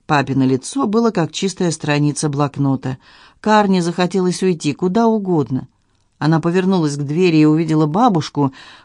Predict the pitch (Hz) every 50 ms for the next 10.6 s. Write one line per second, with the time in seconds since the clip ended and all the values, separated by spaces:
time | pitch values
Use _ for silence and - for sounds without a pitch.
0 | _ - 180 165 156 160 185 180 175 220 262 269 - - - 247 247 233 - -
1 | 185 185 180 180 170 - - 202 208 202 202 190 180 175 175 170 160 160 - -
2 | 254 247 214 175 170 170 175 180 185 180 180 170 170 185 196 190 156 147 143 135
3 | 127 - - - - _ _ _ _ - 233 196 - - 156 143 147 160 185 202
4 | 208 208 202 - _ _ _ _ _ _ _ _ _ _ - - 160 160 160 156
5 | 151 147 143 135 - - 190 208 190 - 170 160 151 151 147 - 160 151 135 -
6 | 143 - 170 156 151 - 147 143 185 196 185 165 156 143 - - 151 143 135 139
7 | 156 170 175 175 - - 170 160 - - 208 202 170 139 - - - 135 131 135
8 | - - - - - _ - 196 214 220 214 196 151 139 156 180 175 - 185 175
9 | 156 147 143 143 139 - - 147 143 143 147 147 147 151 147 - 151 151 151 143
10 | 131 131 131 165 180 185 170 151 - - 156 151